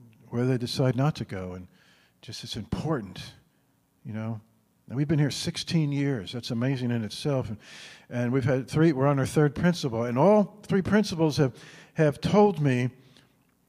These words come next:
that the more prayer on this campus, the better. All three of them, you know. The more camp-, the more prayer on this campus, the better. They know what's up.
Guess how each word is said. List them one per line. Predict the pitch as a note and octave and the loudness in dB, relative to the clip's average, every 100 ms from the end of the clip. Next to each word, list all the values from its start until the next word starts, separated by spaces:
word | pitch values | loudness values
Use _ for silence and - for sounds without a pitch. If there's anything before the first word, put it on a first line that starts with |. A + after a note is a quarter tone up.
| _ _ _ _ _ _ _ _ - | _ _ _ _ _ _ _ _ 0
that | C#3+ C3 - - _ _ _ - | 2 0 -4 -20 _ _ _ -6
the | |
more | B2 D3+ | 0 0
prayer | D#3 C#3+ D3 | 0 0 -2
on | C3+ | 0
this | B2+ - | -4 -6
campus, | C3+ B2 A#2+ - | -6 -4 -6 -8
the | G#2 | -10
better. | G2 F2 - - - _ _ _ _ | -8 -10 -12 -18 -20 _ _ _ _
All | D3 | -4
three | D3+ - A#2+ | -4 -4 -8
of | F#2+ | -8
them, | - _ _ _ _ _ - | -14 _ _ _ _ _ -16
you | G2 | -10
know. | A2 A2+ A2 _ _ _ _ | -8 -10 -12 _ _ _ _
The | - F#2 | -12 -2
more | D3+ | -2
camp-, | D3 - C3 - _ | -2 -2 -2 -4 _
the | - | -10
more | A2 D#3 | -2 -2
prayer | - D3+ B2+ | -2 -2 0
on | |
this | B2 | -2
campus, | - C3+ A2+ A2+ | -4 -4 -4 -6
the | - F#2 | -10 -8
better. | A2+ F#2+ - - _ _ _ - | -6 -6 -10 -18 _ _ _ -6
They | B2 | -4
know | E3+ | -4
what's | G#2+ F2+ F2+ | -6 -8 -10
up. | F2 | -12